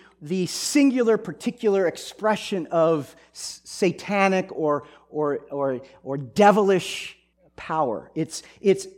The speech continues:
it's, it's in the synoptics, it's capable, you're capable, that Jesus is, is, is able to,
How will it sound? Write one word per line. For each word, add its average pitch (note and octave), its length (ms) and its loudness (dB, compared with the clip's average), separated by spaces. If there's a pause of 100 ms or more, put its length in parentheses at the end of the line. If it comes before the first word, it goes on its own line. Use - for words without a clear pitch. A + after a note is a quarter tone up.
(100)
it's, G3 260 -2
it's F#3 240 -2
in F#3+ 240 -2
the E3+ 80 -2
synoptics, G#3+ 600 -4 (280)
it's - 180 -2
capable, F#3 1000 2
you're E3+ 120 -4
capable, E3 840 -2
that D#3+ 200 -8
Jesus A3+ 440 -4
is, F#3 300 0 (320)
is, F3 180 -2
is F3+ 220 -2
able G#3 320 2
to, F#3 380 -4